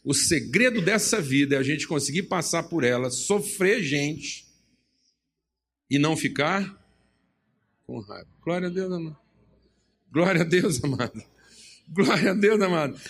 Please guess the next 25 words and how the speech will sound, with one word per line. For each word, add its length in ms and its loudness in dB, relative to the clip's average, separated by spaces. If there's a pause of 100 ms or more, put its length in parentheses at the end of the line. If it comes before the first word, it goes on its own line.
A 120 2
vitória 880 4
sobre 280 2
o 20 2
sofrimento 680 0
é 20 0
não 160 0
ficar 220 -2
com 160 -6
raiva. 280 -6 (1400)
Amém? 640 2 (340)
E 100 2
a 100 4
gente, 300 2
porque 280 -2
tá 240 0
sofrendo, 600 0
às 160 -2
vezes 260 0
tá 100 -4
se 180 -4
permitindo 500 -4
ficar 220 -10
com 160 -14
raiva. 340 -16